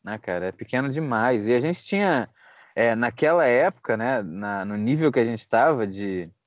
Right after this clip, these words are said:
é, ego ou de liberdade da, da, de nós mesmos,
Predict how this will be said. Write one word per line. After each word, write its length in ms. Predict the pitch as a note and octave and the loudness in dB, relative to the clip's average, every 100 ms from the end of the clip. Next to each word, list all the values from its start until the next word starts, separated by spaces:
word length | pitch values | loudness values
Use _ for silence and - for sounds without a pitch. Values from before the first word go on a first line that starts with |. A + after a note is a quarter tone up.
| _ _ _ _ _ _ - - | _ _ _ _ _ _ -20 -16
é, 640 | G#2 G2+ F#2+ F2 E2+ D2 - _ _ _ _ _ _ _ _ _ | -6 -4 -2 -2 -4 -6 -8 _ _ _ _ _ _ _ _ _
ego 500 | F#2 A2 C3 G#2 G2 | 2 4 4 2 -2
ou 460 | F2+ F2 F2 F#2 F2+ | -4 -2 -2 -4 -4
de 580 | F2+ F2+ F2+ E2+ D#2+ - | -6 -6 -4 -4 -6 -4
liberdade 960 | F#2+ F#2+ F#2+ F2+ F#2 G#2 A2+ F#2+ F#2 | -2 0 0 0 2 4 4 2 -4
da, 280 | F2 - D#2+ | -6 -8 -10
da, 340 | C#2+ F2+ E2+ | -6 -4 -4
de 240 | E2 F2 F#2 | -6 -8 -4
nós 320 | G2 A2 G2+ | 0 0 0
mesmos, 580 | F#2+ G#2 D3+ B2 F#2 | -2 0 0 -2 -10